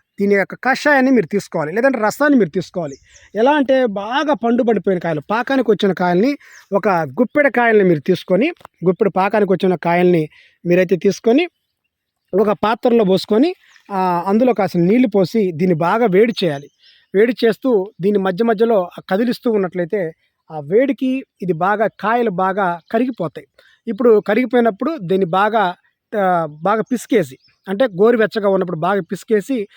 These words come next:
ఈ కషాయాన్ని వడగట్టి, ఈ కషాయంలో పటిక బెల్లం కానీ తేనె కానీ కలిపి, ఆ,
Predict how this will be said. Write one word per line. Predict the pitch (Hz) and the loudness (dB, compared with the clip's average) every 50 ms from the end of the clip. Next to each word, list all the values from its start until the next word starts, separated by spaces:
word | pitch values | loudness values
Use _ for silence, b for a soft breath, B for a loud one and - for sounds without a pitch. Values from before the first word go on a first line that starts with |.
| b b b b 185 | b b b b -6
ఈ | 180 | -6
కషాయాన్ని | - - - 214 - - 262 269 262 247 233 226 220 220 202 190 190 _ _ - 170 | -6 -4 -4 -2 0 2 2 2 4 4 2 2 2 2 2 0 -2 _ _ -6 -4
వడగట్టి, | 175 214 233 226 226 175 - 269 294 254 | -2 0 0 0 0 0 0 -2 -2 -2
ఈ | 214 | -4
కషాయంలో | - - 214 214 - - 254 254 247 240 240 240 262 285 311 - b b b b b b - | -4 -2 -4 -2 0 0 2 2 2 2 2 2 2 0 0 -4 b b b b b b -2
పటిక | 220 208 254 254 | -2 0 0 0
బెల్లం | 277 240 262 262 254 254 254 | 2 2 4 4 4 2 2
కానీ | 233 240 240 247 262 254 - _ _ _ - | 2 0 0 0 -2 -4 -6 _ _ _ 0
తేనె | 214 233 247 247 | 2 4 4 4
కానీ | 220 226 226 226 208 | 2 2 2 2 2
కలిపి, | - 220 214 196 190 226 202 180 - b b b b b b b 208 | 2 0 0 0 0 0 0 0 0 b b b b b b b -4
ఆ, | 196 185 185 180 175 | 0 2 2 2 0